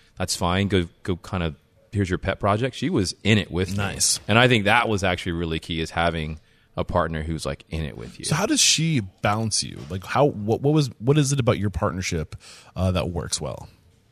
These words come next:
Speaker 1: Uh, I would say first, again, kind of going back to the kind of a theme of, like, I think she, she's not someone who nags, which I love. She's somebody who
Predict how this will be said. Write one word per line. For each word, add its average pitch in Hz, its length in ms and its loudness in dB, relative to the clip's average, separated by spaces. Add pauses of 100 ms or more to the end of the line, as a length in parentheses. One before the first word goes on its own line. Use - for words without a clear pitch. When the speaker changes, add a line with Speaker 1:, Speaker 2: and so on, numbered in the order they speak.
(960)
Speaker 1:
Uh, 107 600 6
I 113 120 6
would 131 160 4
say 110 640 6
first, - 960 4 (280)
again, 92 500 2
kind 95 180 0
of 90 60 0
going 90 240 2
back 87 200 2
to - 80 -6
the 85 80 -4
kind 95 180 -2
of 87 100 -2
a 82 40 -2
theme 90 400 -2
of, 80 180 -4
like, 78 400 -2 (1200)
I 104 140 6
think 107 220 4
she, 110 560 2
she's 117 260 -2
not 127 200 4
someone 107 280 2
who 98 100 4
nags, 85 640 -4
which 90 200 -4
I 82 60 -2
love. 82 520 -4 (100)
She's - 260 -4
somebody 92 540 2
who 85 580 0